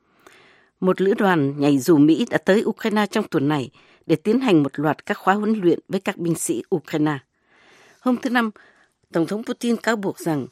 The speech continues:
Hoa Kỳ đã tìm cách thống trị các quan hệ quốc tế. Tuy nhiên, ông cho biết là nước Nga vẫn luôn luôn sẵn sàng hợp tác. Ông Putin lên tiếng hôm thứ Năm trên một chương trình đặt câu hỏi trực tiếp trên đài truyền hình Nga.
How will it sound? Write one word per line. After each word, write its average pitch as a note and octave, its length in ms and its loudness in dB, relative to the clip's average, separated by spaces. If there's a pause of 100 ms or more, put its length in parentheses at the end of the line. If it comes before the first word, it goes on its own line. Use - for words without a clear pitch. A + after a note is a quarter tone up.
Hoa A3+ 160 -2 (100)
Kỳ D3+ 260 2 (680)
đã E3 100 0
tìm D#3+ 260 2
cách A3 160 -2 (100)
thống G#3 240 0
trị - 220 0
các - 140 -8
quan G#3 140 0
hệ F#3 240 0
quốc - 220 -4
tế. F#3 280 -2 (360)
Tuy G#3+ 140 -2
nhiên, G3+ 220 2
ông F3+ 180 0
cho F#3+ 120 -2
biết G#3 300 -4
là C#3+ 80 -2
nước C#3 240 -2
Nga E3+ 280 -2
vẫn D#3 220 -2
luôn G#3 280 0
luôn F#3+ 240 -2 (100)
sẵn - 260 -6
sàng D#3 320 -4
hợp - 260 -4
tác. F3 220 -6 (920)
Ông F#3+ 140 2
Putin G3+ 360 0
lên G3 220 4
tiếng F#3 240 2
hôm G3+ 180 -2
thứ G#3+ 100 -2
Năm G3+ 220 0
trên G3 200 -2
một F3 140 -2
chương G3+ 180 0
trình D3 320 0
đặt - 180 -4
câu F#3 120 -2
hỏi C3+ 180 -2
trực - 300 -8
tiếp A3 220 0
trên F#3 140 -2
đài D#3+ 120 0
truyền C#3 240 -2
hình C3 200 0
Nga. D#3+ 240 -2